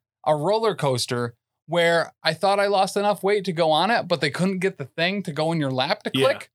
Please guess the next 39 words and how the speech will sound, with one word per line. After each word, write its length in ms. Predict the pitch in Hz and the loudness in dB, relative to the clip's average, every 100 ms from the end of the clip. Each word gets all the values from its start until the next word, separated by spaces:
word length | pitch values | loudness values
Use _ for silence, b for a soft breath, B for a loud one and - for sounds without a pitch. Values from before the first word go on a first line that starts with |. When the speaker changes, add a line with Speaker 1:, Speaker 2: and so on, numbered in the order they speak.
| _ _ _ _ | _ _ _ _
Speaker 1:
but 140 | - 185 | -4 -2
they 120 | 135 | 0
sent 280 | - 190 196 | 0 0 0
out 180 | 202 165 | -2 0
the 60 | |
ride 280 | 147 170 170 | 0 2 2
anyway. 500 | 135 180 220 269 302 | 0 0 2 2 0
Speaker 2:
Right. 440 | 123 143 156 117 95 - | -2 0 2 0 -6 -2
Speaker 1:
And 120 | 170 | 2
I 120 | 175 | 2
was 160 | 151 - | 2 0
terrified 560 | 170 196 202 214 220 | 0 0 0 2 2
that 80 | 190 | 2
I 80 | 175 | 2
was 100 | 160 | 0
gonna 180 | 156 139 | 0 0
die 240 | 135 170 | 0 0
the 120 | 190 | 0
whole 120 | 202 | 0
time 220 | 208 220 247 | 0 -2 -2
'cause 160 | 160 | -6
the 80 | 139 | -6
thing 160 | 185 185 | -2 0
was 160 | 131 | 0
out 280 | 127 143 175 | 2 2 2
and 120 | 151 | 0
I 60 | 135 | 0
was 100 | 131 | -2
just 140 | 131 | -2
kinda 160 | 156 131 | -2 0
holding 260 | 139 135 | -2 -2
on 160 | 131 147 | -2 -2
to 120 | 156 | -2
it 20 | |
with 80 | 151 | -2
my 100 | 139 | 0
knees 260 | 123 151 175 | 0 0 0
and 80 | 190 | 0
arms. 300 | 254 247 | 0 -2